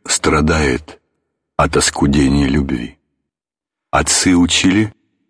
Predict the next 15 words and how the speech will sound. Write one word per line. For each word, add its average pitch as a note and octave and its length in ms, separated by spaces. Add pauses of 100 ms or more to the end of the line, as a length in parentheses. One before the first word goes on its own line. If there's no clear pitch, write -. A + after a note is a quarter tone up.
(240)
что - 240
воздержанием C#2+ 1040 (680)
человек D2 440
борется E2 480
со - 160
своей D#2+ 320
гордостью F2 840
и D#2 80
самолюбием, D2 880 (960)
с - 140
неразумной G2+ 640
любовью G2 500
к - 60
самому F#2 420
себе, C2+ 520